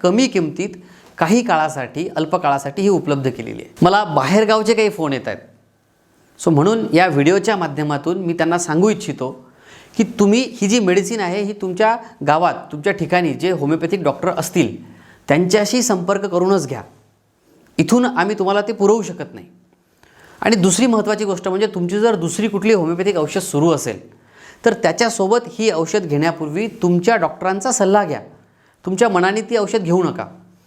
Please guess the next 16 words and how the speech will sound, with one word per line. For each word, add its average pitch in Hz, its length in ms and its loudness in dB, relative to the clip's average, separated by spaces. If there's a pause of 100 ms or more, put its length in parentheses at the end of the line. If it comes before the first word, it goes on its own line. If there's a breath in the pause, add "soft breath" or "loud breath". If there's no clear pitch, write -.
(240 soft breath)
कारण 196 200 2
कुठल्याही 202 440 0
दोन 202 360 2
औषधी 175 440 -4 (240)
सोबत 160 200 0
जर 180 160 2
आपल्याला 170 300 -2
घ्यायच्या 127 380 -2
असल्या, 143 280 -2 (500 loud breath)
तर 202 100 4
त्या 202 260 2
डॉक्टरांच्या 175 600 -2
सल्ल्यानेच 175 640 2
घेतल्या 139 300 0
गेल्या 117 200 -6
पाहिजे. - 260 -16